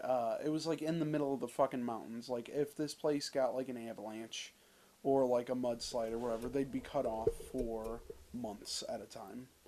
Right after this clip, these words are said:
And, uh, we drove, we drove through, like, the town center, and the, in the town center, in the middle of the road, they had written, "Black Lives Matter." I didn't see one black person there.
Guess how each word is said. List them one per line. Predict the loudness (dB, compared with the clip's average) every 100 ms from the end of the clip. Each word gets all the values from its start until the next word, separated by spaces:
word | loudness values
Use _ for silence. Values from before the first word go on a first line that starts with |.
| -20 -20 -20 -20 -20 -20 _
And, | 4 6 6 10
uh, | 10 10
we | 4
drove, | 2 2 0 -6 -4
we | -2
drove | 0 4 4 4
through, | 0
like, | 2 2
the | 0
town | -4 -2 -2
center, | -2 0 0
and | 0 0
the, | 0 0
in |
the | -2
town | -2 -2 -2
center, | -4 -4 -4 -2
in | -2 -2
the | -2
middle | 0 4 4
of | 4
the |
road, | 8 8 6
they | 0
had | 2 0 0
written, | -2 -2 -4 -6 -12 -20 -20 -14 0
"Black | 4 4 4
Lives | 4 2 -2
Matter." | -6 -6 -8 -12 -14 -20 _ _ _ _ _ _ _ _ _ _ _ _ 2 10
I |
didn't | 12 10
see | 6 4
one | 10 10
black | 10 8 8 2
person | -8 -8 -10
there. | -14 -16